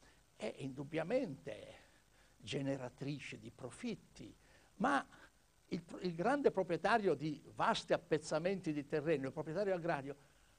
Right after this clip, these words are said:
non ha da fare molto, non ha da fare nulla spesso, deve semplicemente stare tranquillo, seduto, aspettare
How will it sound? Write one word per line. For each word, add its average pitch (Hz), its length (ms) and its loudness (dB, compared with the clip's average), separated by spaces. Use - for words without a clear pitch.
non 262 200 -2
ha 294 80 0
da 220 120 4
fare 220 300 0
molto, 214 460 0
non 131 160 -4
ha 190 60 0
da 202 60 0
fare 180 260 -2
nulla 175 360 2
spesso, - 440 -4
deve 139 220 4
semplicemente 208 640 2
stare 226 340 2
tranquillo, 180 560 0
seduto, 175 420 -2
aspettare 170 1160 -4